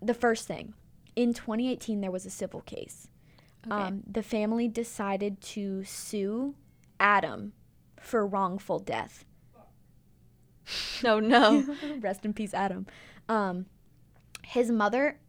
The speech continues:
Speaker 1: her mother and her sister said the goal was not money. They literally just wanted to clear Rebecca's name, that she didn't kill herself, and they wanted the cause of death changed in the case to a homicide.
Speaker 2: Okay.
Speaker 1: Like, they weren't even necessarily seeking punishment for Adam.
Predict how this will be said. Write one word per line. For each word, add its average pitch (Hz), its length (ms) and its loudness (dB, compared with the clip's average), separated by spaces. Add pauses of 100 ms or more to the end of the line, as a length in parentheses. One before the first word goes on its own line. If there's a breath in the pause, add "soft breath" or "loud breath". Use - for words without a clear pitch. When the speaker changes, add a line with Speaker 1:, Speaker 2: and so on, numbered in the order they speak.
Speaker 1:
her 240 140 2
mother 233 260 4
and 262 120 0
her 240 100 -2
sister 226 300 -2
said 214 200 0
the 214 80 0
goal 196 220 2
was 190 300 4
not 180 260 -2
money. 190 400 -4 (320 soft breath)
They 214 160 4
literally 214 420 2
just 214 180 -4
wanted 202 240 0
to 202 80 -6
clear 196 300 -2
Rebecca's 190 480 -2
name, 190 380 -4 (340 soft breath)
that 277 160 6
she 220 200 -2
didn't 220 360 2
kill 180 200 0
herself, 175 600 -2
and 202 240 -2
they 196 120 2
wanted 190 320 -2
the 202 80 -4
cause 190 340 2
of 185 140 -10
death 180 260 -2
changed 180 520 -8 (140)
in 185 360 -4
the 196 60 -6
case 180 280 -4
to 175 140 -4
a 143 60 2
homicide. - 540 -4 (640)
Speaker 2:
Okay. 208 140 -4
Speaker 1:
Like, 233 140 2
they 262 100 10
weren't 311 200 2
even 285 200 0
necessarily 220 580 -2
seeking 220 420 -6
punishment 208 560 -6
for - 220 -8
Adam. 214 480 -4